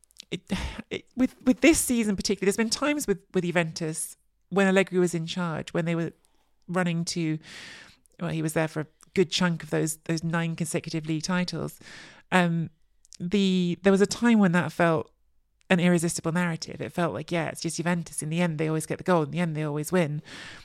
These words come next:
But this season, it's almost felt more like an excuse. Like, it's felt more like, "Oh, well, this is sort of, uh, an, an idea we cling to." But the performances really haven't been that compelling. So when, when it tips to the last few results and they aren't winning,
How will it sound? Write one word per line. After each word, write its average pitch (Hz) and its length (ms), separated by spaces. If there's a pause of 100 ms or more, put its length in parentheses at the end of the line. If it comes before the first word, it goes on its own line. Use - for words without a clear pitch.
(100)
But 185 160
this 226 180
season, 185 720
it's 175 200
almost 185 360
felt 175 240
more 175 240
like 160 340
an 165 100
excuse. 165 680
Like, 165 180
it's - 160
felt 165 180
more 165 140
like, 156 180
"Oh, 156 140
well, 160 320 (640)
this 170 460
is 165 100
sort 170 220
of, 160 180 (480)
uh, 170 200 (100)
an, 170 100
an 175 160
idea 175 400
we 160 120
cling 190 300
to." 156 300 (260)
But 165 120
the 160 80
performances 190 680
really 180 260
haven't 175 420
been 160 160
that 160 160
compelling. 185 480
So 190 180
when, 202 360
when 196 140
it 196 160
tips 269 260
to 202 100
the 170 60
last 180 280
few 180 80
results 180 320
and 180 80
they 175 80
aren't 175 180
winning, 175 340